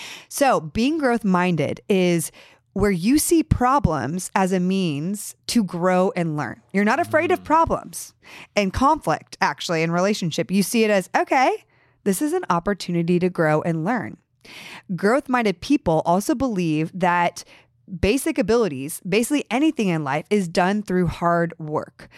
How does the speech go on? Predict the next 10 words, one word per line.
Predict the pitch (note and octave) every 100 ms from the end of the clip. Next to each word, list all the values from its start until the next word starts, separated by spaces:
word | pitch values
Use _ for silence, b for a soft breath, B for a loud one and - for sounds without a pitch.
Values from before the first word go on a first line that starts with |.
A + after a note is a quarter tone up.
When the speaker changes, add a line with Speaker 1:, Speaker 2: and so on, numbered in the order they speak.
| B
Speaker 1:
So | - -
they | G3+ G#3+
know | G3+ G3+ C#4+ F#3+ D#3 D#3
it's | F#3+ -
going | F3+ A3
to | D#4
take | - G3+ F#3+
hard | - F#3+ F3
work | D#3 G#3 F#3 E3 - - B B -
to | A3 G#3 G3+